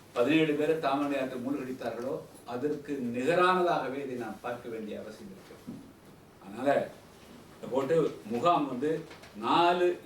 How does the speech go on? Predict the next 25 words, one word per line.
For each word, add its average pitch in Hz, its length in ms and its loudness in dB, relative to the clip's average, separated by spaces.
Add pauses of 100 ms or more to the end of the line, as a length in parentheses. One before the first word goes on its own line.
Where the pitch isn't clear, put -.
(140)
எ-, 123 520 2
இருந்த 143 400 2
நாலுன்னா 143 420 0
நே-, 139 640 -4
இன்று 143 260 0
தொடங்கி 135 480 0 (520)
நாளை, 147 340 0
நாளை 135 260 0
மறுநாள், 131 400 -4 (420)
நாளை 127 220 0
மறுநாள் 147 460 2
தான் 160 180 0
சனிக்கிழமை 139 580 0
அன்னைக்கு 143 420 -4 (120)
புதிய 151 240 -2
தமிழகம் 135 480 -4
கட்சியின் 127 540 -6
சார்பாக 123 580 -4
நாங்கள் 120 240 -4
வந்து 120 400 -2 (540)
மாஞ்சோலை 151 640 0
தேயிலை 151 400 0
தோட்ட 139 240 -4
தொழிலாளர்களுக்கான 135 880 -6 (360)
வாழ்வாதாரத்தை 143 1120 -2